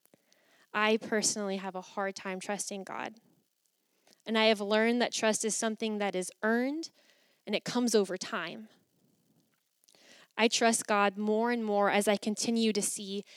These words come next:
his faithfulness in my life. And there are times when I think he won't show up or that he'll let me down, but he never does.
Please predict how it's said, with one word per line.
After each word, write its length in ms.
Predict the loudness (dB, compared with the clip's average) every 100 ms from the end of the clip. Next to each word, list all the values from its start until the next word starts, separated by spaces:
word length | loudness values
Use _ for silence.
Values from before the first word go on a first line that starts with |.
| -14
his 320 | 0 0 0
faithfulness 640 | -2 -2 -2 -4 -4 -4 -6
in 140 | -4
my 160 | -2 0
life. 500 | 0 -4 -6 -12 -20 -20 _ _ _ _ -20 _ -20 _
And 140 | 4 8
there 100 | 8
are 100 | 8
times 640 | 4 0 2 2 -2 -4 -8 -20 -6
when 140 | 2 4
I 120 | 2
think 280 | 2 2 2
he 140 | -2
won't 240 | 0 0 0
show 240 | 2 2
up 240 | 2 0 -6 -18 _ _ _ _
or 120 | 0
that 160 | 0 2
he'll 140 | 0
let 200 | 0 0
me 140 | -2 -4
down, 480 | -4 -6 -10 -14 -20 _ _ _ _ _ _ _ _
but 80 | -2
he 120 | 2
never 240 | 2 0
does. 480 | -4 -6 -8 -8 -10